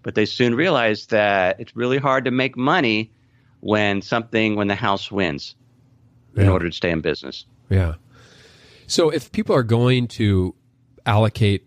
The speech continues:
Speaker 2: their resources towards these types of, uh, speculative, um, investments, things like gold or Bitcoin, any rules of thumb about how much they should allocate to,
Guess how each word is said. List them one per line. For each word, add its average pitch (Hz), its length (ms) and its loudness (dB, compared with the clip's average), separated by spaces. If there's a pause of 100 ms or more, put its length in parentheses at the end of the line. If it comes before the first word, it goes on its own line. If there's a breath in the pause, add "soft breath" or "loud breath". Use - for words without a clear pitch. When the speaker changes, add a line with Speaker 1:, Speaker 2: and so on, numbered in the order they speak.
Speaker 2:
their 101 180 2
resources 95 720 0
towards 110 460 2
these 95 220 -4
types - 400 -2
of, 90 420 0
uh, 101 200 2
speculative, 90 1000 0 (220)
um, 82 500 2 (280)
investments, 87 560 0
things 92 220 -4
like 85 200 -4
gold 87 520 2
or 98 100 0
Bitcoin, 82 680 -2 (300 loud breath)
any 139 240 4
rules 127 380 4
of 110 100 -2
thumb 113 320 2
about 95 380 0
how 104 240 0
much 101 500 -2
they 98 220 0
should 92 240 -4
allocate 98 500 0
to, 107 140 -6